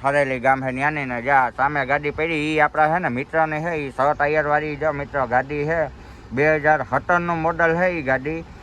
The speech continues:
પછી ભાઈએ છે ને પરમિટમાંથી ભાઈ કંટાળી ગયા જે એના માલિક હતા એ. હવે ત્યાંથી છે ને એની અહીંયા સિમેન્ટમાં લોકલ લોકલ જો ચાલુ કરી દીધી, નકર ઈ પરમિટમાં હાલતો ખટારો.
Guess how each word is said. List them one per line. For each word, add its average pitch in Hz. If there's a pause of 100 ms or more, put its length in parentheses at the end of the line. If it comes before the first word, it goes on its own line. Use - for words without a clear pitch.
(220)
પછી 147
ભાઈએ 160
છે 120
ને -
પરમિટમાંથી 147
ભાઈ 139
કંટાળી 151
ગયા 123
જે 123
એના 120
માલિક 113
હતા 117
એ. 135
હવે 127
ત્યાંથી 147
છે 165
ને 151
એની 151
અહીંયા 139
સિમેન્ટમાં 135
લોકલ 127
લોકલ 127
જો 135
ચાલુ 127
કરી 143
દીધી, 147
નકર 127
ઈ 107
પરમિટમાં 131
હાલતો 151
ખટારો. 117